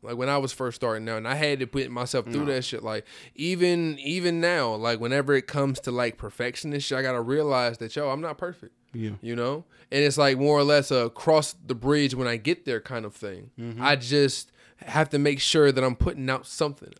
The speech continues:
Speaker 1: I gotta make sure I'm doing something. I can't wait till everything's perfect and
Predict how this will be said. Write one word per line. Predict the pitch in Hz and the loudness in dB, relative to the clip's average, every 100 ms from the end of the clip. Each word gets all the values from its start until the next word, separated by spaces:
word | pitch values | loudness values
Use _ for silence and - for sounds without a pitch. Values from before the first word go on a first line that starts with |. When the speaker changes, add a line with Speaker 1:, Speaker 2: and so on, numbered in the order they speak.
| - | -4
Speaker 1:
I | 147 | 0
gotta | 170 170 | 2 2
make | 170 - | -2 -4
sure | - 156 | -2 -2
I'm | 139 | 0
doing | 147 143 123 | -2 -2 -2
something. | - 147 135 120 | -4 -6 -6 -6
I | 117 | -6
can't | 123 - 170 143 | -6 -4 -4 -4
wait | 135 160 _ | -4 -6 _
till | - - 135 | -4 0 0
everything's | 135 139 139 139 135 123 | 0 0 0 2 -2 -2
perfect | - 147 139 - 147 135 - | -2 0 0 -2 -4 -4 -8
and | 110 | -12